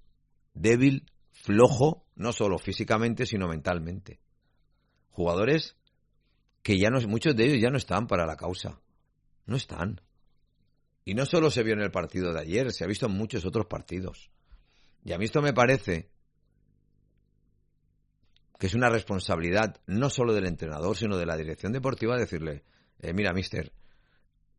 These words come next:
nosotros te hemos traído aquí para que nos salves, es verdad.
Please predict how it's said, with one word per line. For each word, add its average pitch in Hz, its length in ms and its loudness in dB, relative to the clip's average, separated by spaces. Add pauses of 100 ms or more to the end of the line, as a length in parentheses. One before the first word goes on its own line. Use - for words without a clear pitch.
(540)
nosotros 110 380 -2
te 131 80 -2
hemos 117 200 -2 (340)
traído 101 320 2
aquí 98 160 -2
para 92 400 2
que 90 100 -8
nos 76 160 -8
salves, 85 320 -2
es 82 100 -6
verdad. 80 380 -2